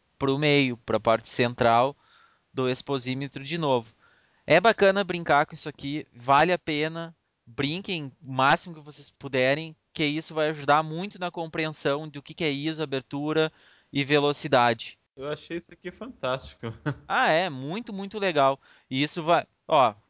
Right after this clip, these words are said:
Speaker 1: uma boa dica é o seguinte, coloca na abertura, tá, na maior possível, depois coloca na menor possível e dá ali no snapshot, que é pra tirar a foto. Vocês vão ver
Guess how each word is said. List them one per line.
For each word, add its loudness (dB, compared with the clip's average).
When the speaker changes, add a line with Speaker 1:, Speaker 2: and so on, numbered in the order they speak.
Speaker 1:
uma -4
boa 0
dica -6
é 0
o -4
seguinte, -8
coloca 2
na -2
abertura, -2
tá, 6
na 4
maior 2
possível, -6
depois 0
coloca -2
na -2
menor 0
possível -4
e -2
dá 6
ali -4
no -12
snapshot, -2
que -4
é 2
pra 2
tirar 0
a 0
foto. 0
Vocês -10
vão -8
ver -2